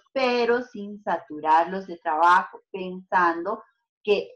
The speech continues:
lo que no ha co-, podido complementar ahora, lo puede hacer cuando retorne, a, o mejor dicho, cua-, eh, al siguiente año,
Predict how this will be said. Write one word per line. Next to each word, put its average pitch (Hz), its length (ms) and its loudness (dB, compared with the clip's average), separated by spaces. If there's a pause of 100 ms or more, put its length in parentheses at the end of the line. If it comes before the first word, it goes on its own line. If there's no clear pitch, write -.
lo 165 240 -8
que 160 200 -8
no 214 120 0
ha 330 180 4
co-, 254 160 -2
podido 220 400 -4
complementar 185 880 -2
ahora, 202 680 2 (260)
lo 262 360 0
puede 240 640 4
hacer 208 680 0 (400)
cuando 247 1000 4
retorne, 196 1200 0 (300)
a, 165 460 0
o 180 240 -2
mejor 185 320 -8
dicho, 226 200 -8
cua-, 202 280 -2
eh, 180 380 -6
al 185 180 -8
siguiente 190 480 0
año, 208 440 2